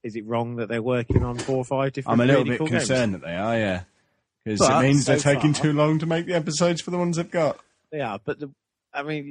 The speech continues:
Speaker 1: you look at the quality, that you can't really judge that. I mean, Walking Dead hasn't been as good this season, but Wolf Among Us has been phenomenal. Borderlands looks great. Game of Thrones looks amazing. Um, for me, I would much rather have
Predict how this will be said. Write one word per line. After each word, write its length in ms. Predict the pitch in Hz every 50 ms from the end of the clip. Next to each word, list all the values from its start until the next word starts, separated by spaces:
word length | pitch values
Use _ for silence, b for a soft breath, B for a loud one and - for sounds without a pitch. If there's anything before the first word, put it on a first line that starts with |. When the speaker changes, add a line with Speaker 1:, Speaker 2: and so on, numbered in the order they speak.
| 123
Speaker 1:
you 160 | 127 156 151
look 240 | 156 170 160 - -
at 240 | 156 139 123 - -
the 60 | -
quality, 680 | - - - 151 135 117 104 - - - 82 95 113 120 123 _ _ 101
that 140 | 92 - 113
you 80 | 120 107
can't 200 | - 131 110 87
really 180 | 87 95 95 90
judge 300 | - 101 87 - - -
that. 80 | 80 82
I 80 | 90 98
mean, 160 | 104 104 104
Walking 340 | 104 117 110 104 - 107 95
Dead 200 | 98 98 95 85
hasn't 320 | - - 98 - - -
been 120 | - 90
as 120 | 87 82 -
good 240 | _ - 90 85 _
this 180 | - 92 - -
season, 480 | - 90 90 87 110 120 123 127 131 123 -
but 240 | 117 107 101 95 -
Wolf 220 | 107 117 104 -
Among 220 | 101 95 95 92
Us 100 | 92 90
has 100 | - 90 82
been 200 | 92 85 87 85 _
phenomenal. 580 | - 90 87 92 98 101 104 110 117 123 127 123 _
Borderlands 500 | - 107 104 101 98 95 95 92 87 -
looks 140 | - 60 - _
great. 480 | - 85 85 95 101 104 113 127 104 _
Game 240 | - 98 95 90 92
of 80 | 87
Thrones 340 | - - 95 92 90 82 -
looks 220 | 95 78 - - - -
amazing. 560 | 92 92 95 98 98 98 92 98 117 123 131 - _ _ _ _ _ _ _ _ _ _ _ -
Um, 600 | 107 101 95 95 92 92 92 90 90 90 87 87 _ _ _ _ _ _
for 100 | - 120
me, 600 | 110 113 131 131 110 90 90 101 123 139 147 - _ _ _ _ _ _ _ _ _ _ _ _ - -
I 120 | 104 107
would 120 | 107 107
much 300 | 110 120 127 - - -
rather 460 | 120 117 113 110 110 107 95 101 104 98
have 420 | - - 110 104 104 101 92 90